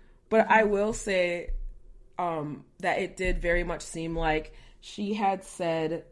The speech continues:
Speaker 1: she had made some low blows, or she had lashed out in some way toward Matt,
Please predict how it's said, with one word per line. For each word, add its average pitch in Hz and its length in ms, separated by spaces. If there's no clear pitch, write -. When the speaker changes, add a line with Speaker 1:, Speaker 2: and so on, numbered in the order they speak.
Speaker 1:
she - 180
had 190 180
made 175 240
some 160 300
low 160 200
blows, 147 760
or 175 160
she 226 280
had 170 340
lashed 175 640
out 170 520
in 160 200
some 175 480
way 156 420
toward 160 320
Matt, 165 440